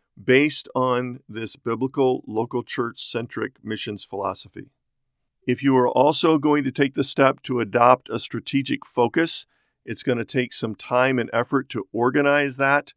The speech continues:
to do it well, to be inclusive of as many people as possible,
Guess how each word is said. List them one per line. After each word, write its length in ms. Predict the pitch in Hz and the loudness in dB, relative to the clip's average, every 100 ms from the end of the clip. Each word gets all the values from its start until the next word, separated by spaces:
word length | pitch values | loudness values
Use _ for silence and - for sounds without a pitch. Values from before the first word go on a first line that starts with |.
| _ _ | _ _
to 120 | - | -8
do 240 | 107 127 113 | -2 0 0
it 120 | - | 0
well, 420 | 101 110 135 147 | 2 4 4 2
to 120 | 139 | -2
be 160 | 117 120 | -6 -6
inclusive 760 | 101 - - 151 147 156 139 - | -8 -8 -2 0 2 0 0 -2
of 120 | 107 | -4
as 140 | 107 107 | -2 -2
many 260 | 117 127 | -2 0
people 460 | 123 135 131 135 - | -2 -4 -2 0 0
as 140 | 104 | -2
possible, 640 | - 131 131 - 135 131 | -2 0 0 -2 -2 -4